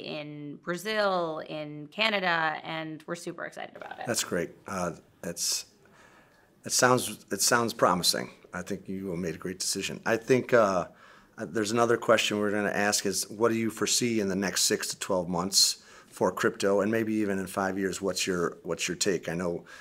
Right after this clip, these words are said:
Speaker 2: we're both kinda new at this, but, uh,
Speaker 1: <laughs>
Speaker 2: what, what do you think about, uh, what's going to happen over time?
Speaker 1: I think, um,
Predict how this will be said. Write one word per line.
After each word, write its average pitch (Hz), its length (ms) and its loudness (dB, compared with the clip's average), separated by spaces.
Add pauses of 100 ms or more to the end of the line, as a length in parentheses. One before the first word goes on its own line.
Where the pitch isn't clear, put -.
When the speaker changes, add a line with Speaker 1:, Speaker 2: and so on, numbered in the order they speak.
(220)
Speaker 2:
we're 107 100 -2
both 104 260 0
kinda 92 180 -2
new 104 200 0
at 98 100 -2
this, 78 220 0
but, 80 240 2
uh, 78 220 0
Speaker 1:
<laughs> - 100 -10
Speaker 2:
what, 107 260 0
what 110 140 2
do 110 60 0
you 110 100 0
think 110 260 -2
about, 90 400 -2 (340)
uh, 80 380 -4 (220)
what's - 160 -4
going 87 180 -2
to 80 60 0
happen 90 340 -4
over 73 220 -8
time? 64 340 -8 (840)
Speaker 1:
I 233 100 4
think, 320 420 -2 (120)
um, 190 680 6